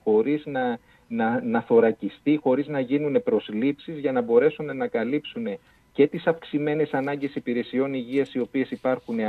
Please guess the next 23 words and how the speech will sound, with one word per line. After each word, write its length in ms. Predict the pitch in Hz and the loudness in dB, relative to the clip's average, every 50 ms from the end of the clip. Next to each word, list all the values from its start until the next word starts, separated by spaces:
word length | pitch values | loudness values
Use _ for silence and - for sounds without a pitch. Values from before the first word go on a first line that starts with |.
| - | -2
αυτή 360 | - 107 107 - - - 127 - | -2 -4 -4 -4 -2 -4 -4 -2
τη 100 | - 110 | -4 -8
στιγμή, 600 | - - - 101 - 95 95 101 117 147 175 - _ - - - - | -8 -6 -8 -6 -6 -6 -6 -4 -4 -4 -6 -8 _ -20 -20 -14 -6
αλλά 280 | - 110 - 113 - | -2 0 2 2 2
και 160 | 113 - 120 - | 2 0 -2 -6
τις 160 | - 110 - | -6 -8 -6
σύγχρονες 520 | - 165 180 180 - 180 170 156 135 - 147 | -4 -4 -4 -2 0 0 0 0 0 -2 -2
ανάγκες 440 | 131 131 143 147 147 135 127 - | -4 -2 -2 -4 -2 -4 -4 -4
υγείας, 400 | - 117 110 104 123 160 170 165 | -2 -4 -4 -2 0 2 2 2
τις 120 | 165 - - | 2 2 0
οποίες 340 | 143 143 - 165 160 151 - | 0 0 2 0 0 2 2
έχει 300 | 165 165 165 - 156 143 | 0 0 0 -2 -2 0
ο 200 | 123 107 127 123 | 0 2 2 4
λαός 340 | 120 123 131 156 - - - | 4 6 6 6 4 4 2
κάθε 220 | - 160 - - | -2 0 0 0
περιοχής 760 | - - 139 131 120 117 113 110 104 - - 160 175 185 - _ _ _ - _ _ _ - | -2 0 0 0 0 4 4 4 2 2 -2 -6 -6 -6 -8 _ _ _ -20 _ _ _ 0
και 80 | 147 | 0
πρέπει 320 | - - 160 170 170 - 175 | 4 6 4 4 4 2 -2
να, 420 | 170 - 143 143 139 131 131 123 | -2 -2 -2 0 2 2 2 2
να 180 | 135 131 127 123 | 4 4 2 4
μπορούν 280 | 123 127 131 151 160 | 6 6 6 6 4
να 80 | 151 139 | 0 0
καλυφθούν. 560 | - 135 123 120 107 _ - _ - 82 80 | 0 -2 -2 -2 -2 _ -12 _ -14 -14 -14